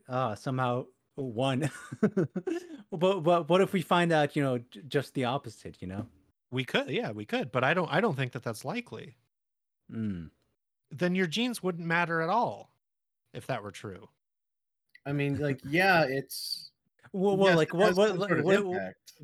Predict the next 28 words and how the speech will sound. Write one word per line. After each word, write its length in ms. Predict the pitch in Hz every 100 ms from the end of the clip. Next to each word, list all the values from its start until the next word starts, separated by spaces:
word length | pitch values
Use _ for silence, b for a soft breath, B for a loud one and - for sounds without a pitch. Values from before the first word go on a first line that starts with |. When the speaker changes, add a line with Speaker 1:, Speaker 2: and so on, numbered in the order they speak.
| 185
Speaker 1:
a-, 200 | 196 147
as 180 | 165 147
the 60 | 143
example 500 | 127 131 131 135 110
is 140 | -
like, 160 | 98 -
oh, 240 | 113 101
um, 460 | 95 95 95 87 90 _ _ _ _ _ _ -
eh, 120 | 107 -
o-, 200 | 107 - 117
of, 120 | 113
like, 180 | 110 104
re-, 200 | 113 143 127
of, 100 | 117
you 80 |
know, 180 | 113 98
of, 140 | 87 90
like, 180 | 101 -
reaching 380 | 113 110 - 95
a 40 |
shelf 360 | - 104 101 90
and 120 | 85
whatnot 420 | 82 80 80 80
or 60 | 82
something 300 | 90 82 85
like 220 | 80 -
that. 260 | 87 80 -
Well, 300 | 85 78